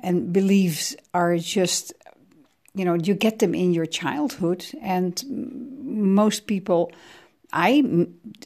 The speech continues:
included until, uh, some time ago, I just accepted all the beliefs that was,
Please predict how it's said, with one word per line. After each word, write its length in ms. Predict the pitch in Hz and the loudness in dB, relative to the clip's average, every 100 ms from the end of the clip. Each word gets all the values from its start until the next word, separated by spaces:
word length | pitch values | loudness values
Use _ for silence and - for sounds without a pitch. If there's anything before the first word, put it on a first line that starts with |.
| - | -6
included 720 | 190 165 214 277 262 202 220 | -2 -2 2 4 4 2 0
until, 560 | - 175 - 170 160 160 | -4 -2 2 2 2 2
uh, 440 | 78 82 - - | 0 -2 -4 -8
some 280 | - 185 165 | 0 2 2
time 280 | 208 240 269 | 0 2 2
ago, 300 | 170 156 - - - - | 2 0 -2 -10 -20 -10
I 160 | - 220 | -2 -2
just 240 | 233 233 | -2 -4
accepted 500 | 196 - 269 269 208 | -4 0 0 -2 -4
all 140 | - 180 | 0 0
the 80 | |
beliefs 400 | 175 175 180 175 | 0 2 2 2
that 160 | - 180 | 0 -2
was, 260 | 185 180 | -2 -2